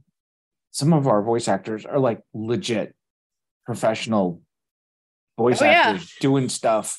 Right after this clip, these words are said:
Speaker 2: <laughs> Yeah.
Speaker 1: that I'm looking on I M D B going, "Oh my God, she's in this," and, "Oh my God, he's in that," you know, I mean, it's just, and they're coming to do some more Pendant stuff, which is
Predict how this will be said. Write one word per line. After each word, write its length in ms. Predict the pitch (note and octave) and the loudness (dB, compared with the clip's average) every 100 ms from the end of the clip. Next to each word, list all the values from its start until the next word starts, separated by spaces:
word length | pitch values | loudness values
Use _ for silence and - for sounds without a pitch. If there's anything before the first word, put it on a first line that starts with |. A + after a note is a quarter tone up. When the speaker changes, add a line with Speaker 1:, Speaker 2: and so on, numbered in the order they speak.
| - | -8
Speaker 2:
<laughs> 40 | |
Yeah. 380 | E3+ C4+ - - | -4 0 0 0
Speaker 1:
that 100 | - _ _ _ _ - | -4 _ _ _ _ -6
I'm 180 | A#2+ C#3+ | -2 -2
looking 200 | C#3+ C3 | -2 -2
on 160 | A#2+ | -2
I 160 | A#2 A#2 | -2 -4
M 160 | A2 | -4
D 140 | G#2 A2 | -4 -4
B 160 | C3+ B2+ | -4 -4
going, 440 | A2 G#2 G2 F2 _ _ - | -2 -2 -4 -8 _ _ -4
"Oh 120 | D3 | 0
my 140 | A#3 | 0
God, 520 | - B2 F3+ G#3 E2 - _ _ _ _ _ _ _ _ _ _ _ _ | 0 -2 -2 -4 -8 -14 _ _ _ _ _ _ _ _ _ _ _ _
she's 320 | - - G#3 | -14 -8 -6
in 220 | F#3+ A2+ - | -4 -6 -8
this," 340 | - D#4 D#4+ - | -6 -4 -2 -6
and, 280 | G2 F#2 - _ _ - | -10 -12 -16 _ _ -8
"Oh 60 | C#4 | -4
my 120 | F4+ | -4
God, 360 | C#3 D3+ D4 | -4 -6 -6
he's 160 | A#2+ G#3+ | -10 -8
in 100 | F3 | -8
that," 120 | - - | -8 -12
you 220 | A2 C3+ | -4 -4
know, 300 | C3+ A#2+ A2 | -2 -4 -4
I 80 | B2+ | -6
mean, 220 | B2 A#2+ | -6 -6
it's 160 | A2+ - | -8 -10
just, 360 | A#2 G2+ - _ _ _ _ _ _ _ _ _ _ _ _ _ _ _ | -10 -10 -12 _ _ _ _ _ _ _ _ _ _ _ _ _ _ _
and 160 | G#2+ A2+ | -2 0
they're 80 | B2 | 0
coming 460 | A2+ A#2 A#2+ B2+ - _ | -2 -4 -4 -8 -14 _
to 120 | - A#2 | -8 -4
do 180 | G2 | -2
some 180 | G2+ - | -4 -4
more 140 | G2+ F#2+ | -4 -2
Pendant 320 | G3 D4+ C#4 | -2 0 0
stuff, 280 | - - - | -2 -8 -14
which 180 | - - | -14 -12
is 120 | G2+ | -12